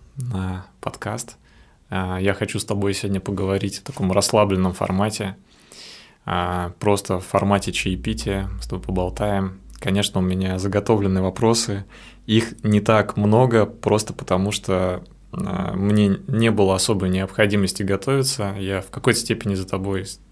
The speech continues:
слежу, за твоей деятельностью. А, ну, к-, мы с тобой знакомы и общались. Был у тебя на мастер-классе по стойкам на руках.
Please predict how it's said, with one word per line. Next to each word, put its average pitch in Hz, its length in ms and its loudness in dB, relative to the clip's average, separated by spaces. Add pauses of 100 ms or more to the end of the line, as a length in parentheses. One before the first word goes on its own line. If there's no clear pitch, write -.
(140)
слежу, 104 400 -2
за 135 140 2
твоей 101 260 -2
деятельностью. 101 640 -4 (680)
А, 92 540 -2 (760)
ну, 98 240 0 (400)
к-, 104 60 0
мы 101 160 2
с - 60 -4
тобой 95 300 0
знакомы 117 640 0 (180)
и 90 240 -8
общались. 117 560 -6 (500)
Был 104 220 2
у 101 40 4
тебя 98 300 -2
на 92 100 -2
мастер-классе - 960 -4
по - 100 -6
стойкам 101 400 -4
на 92 80 -4
руках. 123 440 -4